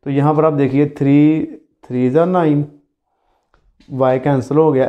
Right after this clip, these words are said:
एक्स बच गया क्योंकि वाई हमने बाहर निकाल लिया। ऐसे ही थ्री, फ़ोर is ट्वेल्व, एक्स जो है वो सारे सेम लिखे जाएंगे, वाई ये भी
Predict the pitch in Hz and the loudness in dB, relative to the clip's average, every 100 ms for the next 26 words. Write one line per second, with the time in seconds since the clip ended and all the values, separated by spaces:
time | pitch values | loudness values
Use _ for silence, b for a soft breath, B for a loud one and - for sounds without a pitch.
0 | 123 117 127 117 117 113 113 123 143 135 | -2 -6 -6 -6 -4 -6 -4 -2 0 0
1 | 127 127 127 131 175 131 117 113 113 113 | 0 0 0 0 -2 -2 -2 -4 -2 -2
2 | 107 107 107 107 _ _ _ _ _ - | -2 -4 -8 -10 _ _ _ _ _ -8
3 | 123 113 147 147 - - 135 143 151 160 | -6 0 0 0 -2 -4 0 2 2 0
4 | 160 - 127 123 123 143 139 135 139 170 | -4 -4 0 0 2 0 0 0 0 -2
5 | 175 b b b - 127 135 - 147 151 | -10 b b b -8 -6 -6 -6 0 2
6 | 151 156 156 135 135 139 143 139 123 131 | 4 4 2 0 0 0 -2 -4 -2 -2
7 | - 127 120 135 135 170 165 151 147 147 | -2 -2 -2 -2 -2 0 2 2 0 -2
8 | B B - 123 127 131 135 135 147 | B B -8 -2 0 0 0 2 0